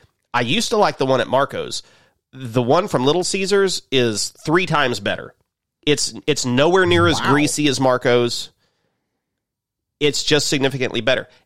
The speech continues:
Speaker 1: And if you order it and go pick it up, totally different.
Speaker 2: Okay. Wow.
Speaker 1: So in, in that, in that space,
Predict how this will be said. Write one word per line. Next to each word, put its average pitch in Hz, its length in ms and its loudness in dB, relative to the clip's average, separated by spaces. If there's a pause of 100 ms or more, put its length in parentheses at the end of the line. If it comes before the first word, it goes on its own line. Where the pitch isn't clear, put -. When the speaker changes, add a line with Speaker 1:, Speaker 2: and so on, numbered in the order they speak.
Speaker 1:
And 135 160 0
if 127 120 -2
you 123 220 -4
order 160 360 4
it - 220 -2 (200)
and 110 240 -4
go 143 160 4
pick 160 240 -2
it 147 100 2
up, 98 340 -2 (1900)
totally 143 360 0
different. 110 340 -6 (640)
Speaker 2:
Okay. 131 420 -4 (460)
Wow. 190 340 -2 (640)
Speaker 1:
So 123 340 -2 (480)
in, 165 320 2 (140)
in 131 200 2
that, 151 320 -2 (340)
in 123 240 0 (180)
that 147 300 0 (1800)
space, - 580 -4